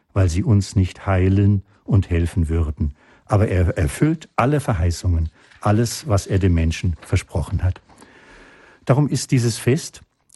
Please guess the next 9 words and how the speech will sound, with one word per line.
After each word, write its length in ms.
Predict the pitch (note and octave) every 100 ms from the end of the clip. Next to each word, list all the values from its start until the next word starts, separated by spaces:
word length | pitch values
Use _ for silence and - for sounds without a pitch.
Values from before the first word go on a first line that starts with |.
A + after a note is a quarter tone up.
| -
dem 120 | A#2+
Gedanken 480 | G#2+ G2 F#2+ - C3+
gewidmet, 500 | B2+ C#3 C#3 F3 - _ _ _ _ _ _ _ _
dass 240 | - G2
diese 240 | - C#3 E3
Erfüllung 640 | D3 - A#2+ A#2+ C#3+ D3+ - _ _ _ _ _ _ _ -
im 220 | G2+ F2
kleinen 460 | - A2 D3 F3+ F3+
Anfang 640 | A2+ A#2+ - B2 B2+